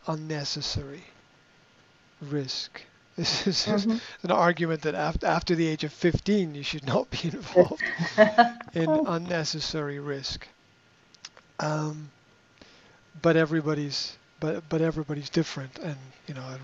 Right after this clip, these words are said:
Speaker 1: risk is unavoidable at, uh,
Speaker 2: Mm.
Speaker 1: uh, at certain times. Um, look, I have,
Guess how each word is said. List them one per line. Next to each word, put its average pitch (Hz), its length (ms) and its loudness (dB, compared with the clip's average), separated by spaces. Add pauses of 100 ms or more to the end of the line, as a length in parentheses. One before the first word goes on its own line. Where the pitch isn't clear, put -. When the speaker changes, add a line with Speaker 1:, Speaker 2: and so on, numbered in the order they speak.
Speaker 1:
risk - 220 -4
is 127 200 -8 (880)
unavoidable 143 840 -2 (360)
at, - 300 -8
uh, 131 200 -8 (1080)
Speaker 2:
Mm. 185 260 2 (160)
Speaker 1:
uh, 139 320 -4 (640)
at 165 120 -4
certain 147 380 0
times. 151 560 0 (600)
Um, 165 280 2 (680)
look, 233 180 12
I 190 140 12
have, 214 340 8